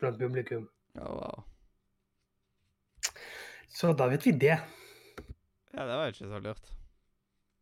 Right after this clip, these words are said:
Speaker 2: Men da er det bare til å takke for at du så på. Enten om det var live på Twitch eller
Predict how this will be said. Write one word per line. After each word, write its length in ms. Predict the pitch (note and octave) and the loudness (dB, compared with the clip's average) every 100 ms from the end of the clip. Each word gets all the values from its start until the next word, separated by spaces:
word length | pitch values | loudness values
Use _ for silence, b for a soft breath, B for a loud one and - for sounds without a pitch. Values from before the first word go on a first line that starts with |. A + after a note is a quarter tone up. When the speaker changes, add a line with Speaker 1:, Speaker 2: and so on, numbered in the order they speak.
| _ _ _ _ _ _ _ _ _ _ _ _ - | _ _ _ _ _ _ _ _ _ _ _ _ -10
Speaker 2:
Men 140 | C#3 | -8
da 140 | D3 E3 | -6 -6
er 80 | D#3 | -6
det 20 | |
bare 100 | D3 | -8
til 120 | C#3 C#3 | -6 -8
å 80 | C3 | -8
takke 240 | C3+ B2+ A#2 | -10 -12 -12
for 180 | A#2 A2 | -10 -10
at 220 | A2 A2 | -12 -12
du 360 | G#2+ G#2+ G#2 G#2+ - | -12 -10 -10 -14 -16
så 220 | - B2+ | -10 -8
på. 140 | E3 G#3 _ _ _ _ _ _ _ _ D#3+ | -8 -10 _ _ _ _ _ _ _ _ -8
Enten 300 | D#3+ - E3+ | -8 -8 -10
om 80 | D3 | -6
det 80 | |
var 160 | A#2 A#2 | -4 -2
live 240 | B2+ D#3+ - | 0 -2 -2
på 80 | - | -4
Twitch 300 | F3+ F3 - | -4 -8 -10
eller 220 | B2+ B2+ | -6 -6